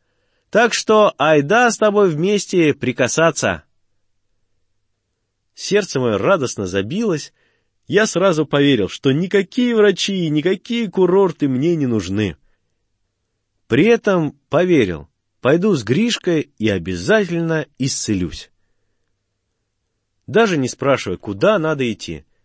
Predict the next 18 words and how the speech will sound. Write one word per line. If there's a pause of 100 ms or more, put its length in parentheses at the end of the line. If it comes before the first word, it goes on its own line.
я
воскликнул: (680)
"Пойдёмте,
Григорий
Александрович!" (1120)
Гришка
стал
испуганно
оглядываться
кругом. (800)
"Это
ты
кого,
Лёх,
кличешь? (500)
Какого
Григория
Александровича?